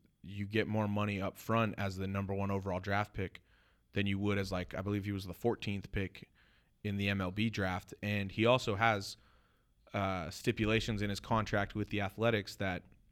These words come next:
even though he did choose football and chose to go into the N F L draft,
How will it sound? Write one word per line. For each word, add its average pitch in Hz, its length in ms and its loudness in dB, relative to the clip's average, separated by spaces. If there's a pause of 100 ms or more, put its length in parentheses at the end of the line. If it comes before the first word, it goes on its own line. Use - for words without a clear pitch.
(600)
even 131 280 4
though 120 120 8
he 113 120 4
did 110 240 2
choose 117 300 2
football 110 500 2
and 98 120 -4
chose 104 480 0
to 98 140 -6
go 101 200 0
into 98 200 -4
the 98 100 0
N 98 80 -2
F 95 100 -4
L 95 120 0
draft, 98 340 -2